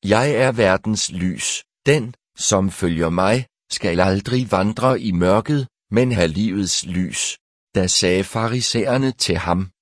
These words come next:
"Du vidner om dig selv, dit vidnesbyrd er ikke gyldigt." Jesus svarede og sagde til dem, "Om jeg også vidner om mig selv, er mit vidnesbyrd dog gyldigt. Thi jeg ved,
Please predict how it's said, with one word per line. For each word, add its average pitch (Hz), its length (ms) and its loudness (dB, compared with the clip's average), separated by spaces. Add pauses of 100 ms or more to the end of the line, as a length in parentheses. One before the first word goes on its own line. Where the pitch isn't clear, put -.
(160)
"Du 151 120 4
vidner 113 380 2
om 98 320 2
dig 98 200 0
selv, 101 320 0 (280)
dit 143 220 -2
vidnesbyrd 101 760 0
er 87 140 4
ikke 98 360 0
gyldigt." 95 720 -2 (400)
Jesus 101 480 0
svarede 98 640 2
og 87 160 -2
sagde 107 280 0
til - 280 -4
dem, 101 240 0 (220)
"Om 101 200 2
jeg 95 180 4
også 101 360 2
vidner 110 340 2
om 101 260 2
mig 90 300 2
selv, 104 320 0 (260)
er 127 160 2
mit 95 340 0
vidnesbyrd 120 680 2
dog 123 320 0
gyldigt. 98 680 -2 (240)
Thi 131 460 -2
jeg 127 180 2
ved, 92 280 4